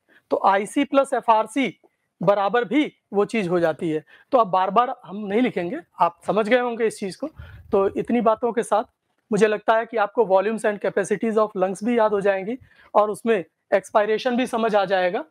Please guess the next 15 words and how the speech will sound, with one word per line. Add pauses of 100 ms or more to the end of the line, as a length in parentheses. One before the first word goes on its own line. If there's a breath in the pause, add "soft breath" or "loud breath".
(140)
उसमें
वहाँ
पर
क्या
होगा, (340)
या (360)
ये
जो
part
है (300)
इसको
थोड़ा
नीचे
करते
हैं